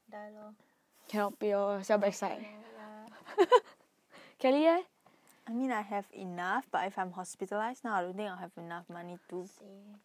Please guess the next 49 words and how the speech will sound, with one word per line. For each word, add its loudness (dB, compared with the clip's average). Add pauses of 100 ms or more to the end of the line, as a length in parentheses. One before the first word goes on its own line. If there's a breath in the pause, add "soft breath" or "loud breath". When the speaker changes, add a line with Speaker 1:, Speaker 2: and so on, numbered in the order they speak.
(140)
Speaker 3:
Yeah. -6
Speaker 2:
But 2
let's 4
say 6
it's 2
a -2
typical -2
situation -2
of -8
a -6
rainy -4
day -4 (360 soft breath)
or -2
emergency, -4
like, -4
suddenly -4
you -2
need -8
to -8
fork -6
out -4
a -6
few -8
hundred -8
dollars, -10
then -10 (540 soft breath)
how -6
Speaker 1:
If -4
Speaker 2:
will -4
Speaker 1:
it's -2
Speaker 2:
you -2
all -4
Speaker 1:
like -2
Speaker 2:
go -4
about -6
Speaker 1:
po-, -8
Speaker 2:
that? -10
Speaker 1:
polyclinic, -10
Speaker 2:
Yeah. -12
Speaker 1:
I -14
guess -14
I -20 (180)
can. -20 (640)
Because -6 (160)
I've -6
done -14
that -18
before. -20 (560)
Speaker 2:
Mm. -16